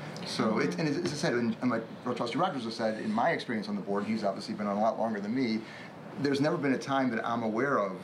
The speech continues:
Speaker 1: where this appropriation contingency has been used by anybody to spend additional monies. It's
Speaker 2: Mm-hmm.
Speaker 1: always been there just, just as a, as a safety net.
Speaker 2: Sure.
Speaker 1: And that's all we're doing is giving a safety net to the operation of the library.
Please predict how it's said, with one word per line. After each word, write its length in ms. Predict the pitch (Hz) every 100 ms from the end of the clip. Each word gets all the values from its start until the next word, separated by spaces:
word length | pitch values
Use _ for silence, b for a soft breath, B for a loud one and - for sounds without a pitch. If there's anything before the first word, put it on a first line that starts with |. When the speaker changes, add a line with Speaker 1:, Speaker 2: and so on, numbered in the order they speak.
| -
Speaker 1:
where 420 | 120 110 104 101 - - - 120 98
this 360 | 117 117 - - -
appropriation 840 | - 120 - 113 156 180 113 104
contingency 840 | - 110 - 208 139 104 98 92 85 B B B
has 120 | 127
been 200 | 104 113
used 180 | 117 131
by 140 | 110 113
anybody 640 | 135 151 107 107 101 98 -
to 100 | -
spend 460 | 101 - 113 101 98
additional 400 | 92 95 98 98
monies. 400 | 92 101 101 -
It's 120 | 95 95
Speaker 2:
Mm-hmm. 100 | -
Speaker 1:
always 280 | 117 120
been 280 | 92 120 120
there 220 | 107 98
just, 420 | 90 92 110 110 - B B B -
just 360 | - 131 135 - -
as 180 | 110
a, 60 | 104 110
as 120 | 104
a 60 | 104
safety 380 | - 110 - 98
net. 180 | 85 - - -
Speaker 2:
Sure. 180 | - 208
Speaker 1:
And 120 | 113
that's 160 | 120
all 160 | - 135
we're 100 | 147
doing 180 | 135 123
is 80 | 107
giving 200 | 110 107
a 40 |
safety 360 | - 117 113 113
net 280 | 101 92 -
to 120 | 107
the 160 | 95
operation 520 | 98 101 101 98 95 101
of 60 |
the 60 | 90
library. 380 | 95 104 95